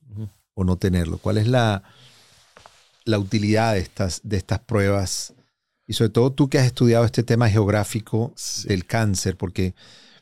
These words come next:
Speaker 2: cuando tú te haces esta prueba, yo recuerdo que me la hice hace muchísimos años estando en Venezuela, creo que era saliva, y me llegó un análisis incluso de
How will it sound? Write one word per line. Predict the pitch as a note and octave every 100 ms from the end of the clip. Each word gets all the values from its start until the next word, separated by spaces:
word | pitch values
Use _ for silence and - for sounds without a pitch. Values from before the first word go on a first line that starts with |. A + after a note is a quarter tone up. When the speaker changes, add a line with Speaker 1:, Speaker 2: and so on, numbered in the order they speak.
| _ _ -
Speaker 2:
cuando | G#2+ G#2 G2
tú | A2+
te |
haces | B2+ C#3 B2+
esta | C3+ B2+
prueba, | B2+ A#2 A2+
yo | A2
recuerdo | A2+ B2+ B2+
que |
me | A#2
la | G#2
hice | G2
hace | A2 A#2
muchísimos | G#2 C3 B2 C3 F#2+
años | G#2 G#2 G2+ -
estando | - G2 F#2+
en | G2
Venezuela, | G2 F#2+ - F#2 F#2 F#2 _ _ _ _ _ _ _ -
creo | - G2
que |
era | A2 G2
saliva, | F#2+ F#2+ G2 E2 - - - - - _ _
y | A2+ A2+ A2+ A#2+ B2 - _ _ _
me | G#2
llegó | F#2+ F#2
un | G#2
análisis | G#2+ G#2+ G#2+ G2 A2+
incluso | F#2+ - G2 F2 G#2+
de | F#2+ F2+